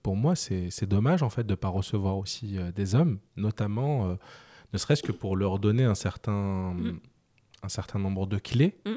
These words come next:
Speaker 1: pour, justement, euh, s'améliorer en société quand ils sont, euh, avec des femmes ou, euh, même pour leur, euh, façon de voir les choses, et cetera.
Speaker 2: Mm.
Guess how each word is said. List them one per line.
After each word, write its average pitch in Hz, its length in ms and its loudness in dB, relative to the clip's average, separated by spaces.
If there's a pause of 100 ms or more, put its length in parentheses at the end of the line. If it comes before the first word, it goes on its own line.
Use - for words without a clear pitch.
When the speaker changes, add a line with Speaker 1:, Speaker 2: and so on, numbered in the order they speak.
(1300)
Speaker 1:
pour, 147 420 6
justement, 123 760 4
euh, 95 1200 2
s'améliorer 120 880 4
en 117 140 2
société 127 800 4
quand 101 200 -2
ils 104 60 -2
sont, 117 380 0
euh, 90 260 0
avec 90 240 -4
des 87 100 -4
femmes 135 560 2
ou, 98 220 0
euh, 92 240 -2
même 101 420 0
pour 92 260 0
leur, 90 220 0
euh, 85 180 -4
façon 95 300 -2
de 92 60 -4
voir 92 220 -2
les 95 80 -4
choses, 143 420 8
et 98 60 -2
cetera. 131 380 0
Speaker 2:
Mm. - 20 -6